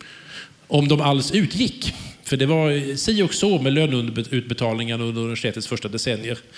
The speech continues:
Så många studenter innebar en fast, säker, kontant inkomst. Dessutom, om det var rika studenter, till exempel adelsmän,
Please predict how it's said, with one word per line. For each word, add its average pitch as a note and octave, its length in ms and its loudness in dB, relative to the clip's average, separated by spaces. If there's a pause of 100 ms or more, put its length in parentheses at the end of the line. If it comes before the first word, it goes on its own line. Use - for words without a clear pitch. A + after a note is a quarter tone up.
(440)
Så - 140 0
många F3+ 240 4
studenter F3+ 680 0
innebar C#3 420 2
en C3 240 -2 (100)
fast, - 600 -2
säker, C#3+ 420 0
kontant A#2+ 600 -2
inkomst. A#2+ 600 -4 (380)
Dessutom, D#3+ 520 0
om C3 80 0
det C#3 80 2
var C#3+ 120 2
rika F#3+ 340 0
studenter, A#2+ 360 0
till C3+ 120 -2
exempel B2+ 300 -2
adelsmän, C#3+ 800 0